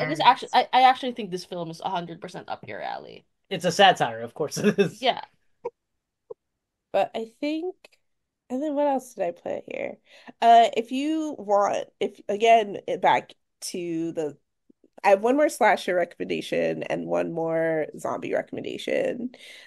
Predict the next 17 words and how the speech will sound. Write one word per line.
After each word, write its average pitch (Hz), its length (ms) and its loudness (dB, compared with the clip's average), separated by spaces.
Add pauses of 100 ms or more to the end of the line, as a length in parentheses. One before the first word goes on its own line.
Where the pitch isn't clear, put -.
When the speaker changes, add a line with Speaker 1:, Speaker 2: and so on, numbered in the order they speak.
(160)
Speaker 4:
Um, 180 280 4
so 196 200 6
Ready 190 300 8
or 320 80 6
Not 160 560 4 (600)
is 190 200 2 (280)
one 190 320 6
of, 208 220 2 (240)
it's, 220 420 6 (320)
ooh, 320 520 12 (800)
speaking 269 420 6
of, 98 320 2
so 247 280 10
t-, - 220 -6 (400)
I 240 140 10
lied, 240 480 4
slight, 190 560 6